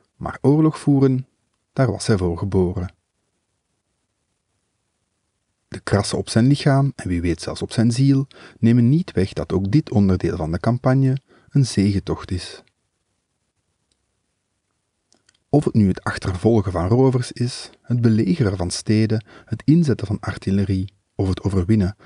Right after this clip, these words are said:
van onoverwinnelijke nomadische ruiters, Alexander is er klaar voor. Wat onze held in deze aflevering weer heeft getoond,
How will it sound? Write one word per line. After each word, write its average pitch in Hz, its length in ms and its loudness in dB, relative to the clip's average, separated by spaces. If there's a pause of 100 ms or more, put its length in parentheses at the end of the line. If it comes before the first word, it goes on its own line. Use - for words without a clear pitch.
(140)
van - 200 -14
onoverwinnelijke 92 720 0
nomadische 87 520 -6
ruiters, 135 600 0 (840)
Alexander 120 560 2
is 95 160 0
er 107 100 -4
klaar 90 340 -2
voor. 95 420 -6 (2500)
Wat - 180 -2
onze 135 220 4
held 147 260 2
in 110 160 4
deze 170 320 2
aflevering 92 560 -4
weer 85 140 -2
heeft - 220 -14
getoond, 135 540 0